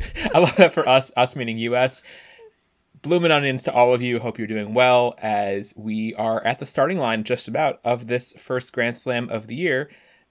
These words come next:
after people emerge from their quarantines and various times and all sorts of warm-up tournaments and suddenly a lot of injury scares right at the end of the tournament, or maybe not really, that we're taking too seriously. Who knows? Who knows?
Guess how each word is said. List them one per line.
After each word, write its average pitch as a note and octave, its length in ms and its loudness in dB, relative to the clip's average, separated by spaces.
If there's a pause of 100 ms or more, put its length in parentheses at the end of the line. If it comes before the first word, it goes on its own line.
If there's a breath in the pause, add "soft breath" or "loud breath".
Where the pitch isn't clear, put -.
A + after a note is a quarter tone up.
after A2 680 -6
people A2+ 260 -4
emerge A2+ 300 -4
from G#2+ 160 -8
their F2 580 -10
quarantines D3+ 800 -4
and - 180 -14
various A#2 300 -2
times B2+ 320 -8
and G#2 80 -10
all G#2 100 -8
sorts - 240 -12
of - 100 -12
warm-up D3+ 260 0
tournaments C#3 460 -8
and F#2 160 -12 (720 soft breath)
suddenly G#2+ 240 -8
a F#2+ 40 -10
lot G2 120 -8
of - 120 -16
injury B2+ 360 -2
scares C3 360 0
right A#2 140 2
at A#2 60 -2
the A#2 80 0
end A#2+ 100 0
of A2+ 60 -4
the A#2 60 -6
tournament, A#2+ 340 -6
or - 20 -10
maybe G2 220 -8
not G#2 220 -10
really, G3+ 460 0
that E3 120 -8
we're C#3 80 -4
taking C#3+ 260 -6
too C#3+ 160 -6
seriously. D#3+ 540 -6
Who G#3 280 -12
knows? - 420 -12
Who G3+ 100 -10
knows? - 380 -18